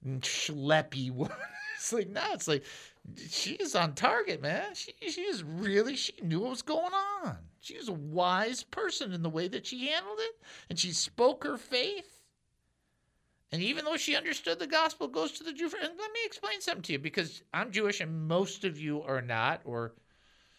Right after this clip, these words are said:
ninety-nine point nine percent of you are not, or maybe a hundred percent, I don't know.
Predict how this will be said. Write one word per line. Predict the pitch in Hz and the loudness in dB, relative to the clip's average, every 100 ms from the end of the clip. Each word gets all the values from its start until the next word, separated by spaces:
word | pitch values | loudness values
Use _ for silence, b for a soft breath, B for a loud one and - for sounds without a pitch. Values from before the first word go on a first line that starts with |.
| b - | b -14
ninety-nine | 120 127 143 147 143 135 | -8 0 0 2 2 0
point | 127 127 120 | 0 -4 -2
nine | 127 131 | -2 -2
percent | 120 135 123 | -2 -2 -2
of | 117 | -2
you | 120 | -2
are | 117 | -2
not, | 107 101 143 | -2 0 0
or | 127 98 - | 0 -4 -6
maybe | 90 87 87 | -10 -8 -8
a | 90 | -6
hundred | 107 | -6
percent, | 104 135 139 | -4 -2 -2
I | |
don't | 107 120 | -4 -4
know. | 160 139 | -4 -4